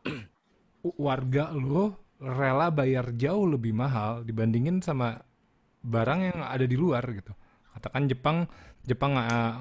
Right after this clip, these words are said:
ngeekspor apa, P S katakan. P S itu di Indonesia bisa kejualnya dua juta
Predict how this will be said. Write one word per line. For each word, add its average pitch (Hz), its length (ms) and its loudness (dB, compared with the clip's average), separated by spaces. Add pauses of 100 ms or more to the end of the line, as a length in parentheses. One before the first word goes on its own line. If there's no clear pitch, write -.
ngeekspor 107 720 -2
apa, 123 240 -4
P - 60 -14 (100)
S 160 240 -2
katakan. 101 320 -6 (400)
P - 80 -10
S 127 240 -2
itu 180 80 0
di 170 80 2
Indonesia 131 320 4
bisa 151 240 0
kejualnya 113 560 2 (560)
dua 110 160 2
juta 110 320 0